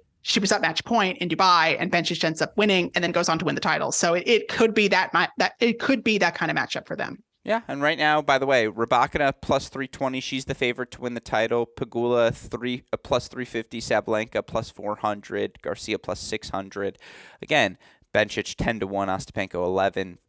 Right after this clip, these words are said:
Speaker 2: Vika twelve. Those are really the seven of the twelve they see as a tier above everyone else, but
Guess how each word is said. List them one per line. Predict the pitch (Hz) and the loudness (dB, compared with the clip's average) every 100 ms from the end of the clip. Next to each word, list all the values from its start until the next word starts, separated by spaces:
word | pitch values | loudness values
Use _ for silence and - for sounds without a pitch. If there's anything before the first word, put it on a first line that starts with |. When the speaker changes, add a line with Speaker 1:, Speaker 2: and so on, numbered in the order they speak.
| _ - | _ -8
Speaker 2:
Vika | 107 107 | -6 -6
twelve. | - 107 101 98 | -4 0 0 2
Those | 104 110 | 0 0
are | |
really | 101 98 | -2 -2
the | 95 | -4
seven | - 113 101 | 0 0 0
of | 104 | -4
the | 92 | -8
twelve | - 110 98 98 | -4 0 0 0
they | 101 - | -4 -4
see | - - 101 | -10 -8 -6
as | 92 | -6
a | - | -10
tier | - 113 101 | -6 -2 -2
above | 95 104 98 | 0 0 0
everyone | 95 104 101 101 | -4 -6 -4 0
else, | 101 120 - | 0 0 -4
but | - 104 | 0 0